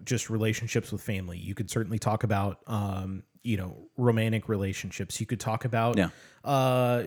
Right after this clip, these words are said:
Speaker 1: you know, work and, and corporate stuff and, you know, how all of those things, you know, you can sort of leach out, um, you know, either parts of yourself or parts of other people to, to build yourself up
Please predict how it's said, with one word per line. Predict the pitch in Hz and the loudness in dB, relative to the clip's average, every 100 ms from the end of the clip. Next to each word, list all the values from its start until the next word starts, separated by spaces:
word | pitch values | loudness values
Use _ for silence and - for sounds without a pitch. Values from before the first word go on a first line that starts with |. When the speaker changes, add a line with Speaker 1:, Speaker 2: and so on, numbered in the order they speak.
| - | -6
Speaker 1:
you | - - | -12 0
know, | 135 | 2
work | 107 101 139 147 131 - | 2 0 4 6 6 2
and, | 120 113 | 0 -2
and | - 117 | -2 -4
corporate | - 131 123 127 107 | -2 2 2 2 0
stuff | - - 104 - - - | 0 -2 -2 -4 -10 -4
and, | 117 110 110 110 - - | 0 2 0 -2 -6 -2
you | 135 | 2
know, | 110 | 2
how | - 139 120 120 113 - - - - _ _ _ | 4 6 8 8 4 2 -12 -20 -20 _ _ _
all | - 151 | 0 4
of | 151 | 8
those | 143 135 127 | 8 8 6
things, | 143 135 123 117 - | 2 2 0 -2 -4
you | 123 | -2
know, | 107 | -2
you | 101 104 | 0 -4
can | - 113 101 - - - - _ _ | -2 -2 -2 -8 -14 -20 -20 _ _
sort | - 123 | 0 2
of | 120 107 - | 2 0 -12
leach | 92 87 120 127 131 - | -14 -6 -2 0 2 4
out, | 120 104 98 - - - | 4 4 -2 -8 -10 -4
um, | 120 104 107 101 101 - | 0 2 2 0 -4 -4
you | 123 | -4
know, | 95 | -4
either | - 104 | -2 -4
parts | - 131 120 120 | 2 4 4 2
of | 107 | 0
yourself | 107 - 175 151 - - - | 0 4 6 6 6 -2 -2
or | 127 117 113 110 110 - - - | 4 6 8 6 2 -8 -20 -8
parts | - 139 - | -2 2 4
of | 135 | 6
other | 120 | 4
people | 113 131 110 113 | 0 -2 0 -2
to, | - 117 107 | 0 0 0
to | - | 2
build | 120 90 135 127 131 | 0 4 6 6 6
yourself | 123 117 - 120 107 - | 4 2 2 2 2 -2
up | - 123 110 | -2 0 -2